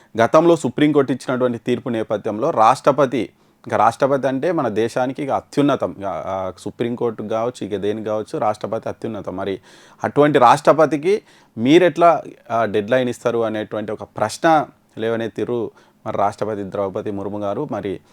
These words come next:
ఈ నేపథ్యంలో మరి రాజ్యాంగ, ఆ, సుప్రీంకోర్టు విస్తృత ధర్మాసనం అయితే దీని మీద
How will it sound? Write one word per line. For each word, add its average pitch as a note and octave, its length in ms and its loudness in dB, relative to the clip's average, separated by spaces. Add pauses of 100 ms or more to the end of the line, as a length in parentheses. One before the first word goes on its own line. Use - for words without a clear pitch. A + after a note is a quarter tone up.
(140)
ఈ G#2+ 40 -6
నేపథ్యంలో B2+ 760 4 (380)
మరి G#2+ 120 0
రాజ్యాంగ, A#2 720 4 (420)
ఆ, G2 280 4
సుప్రీంకోర్టు C#3+ 560 2
విస్తృత C3+ 420 0
ధర్మాసనం A2+ 640 0
అయితే G#2+ 240 -4
దీని G#2 200 -6
మీద G#2+ 120 -2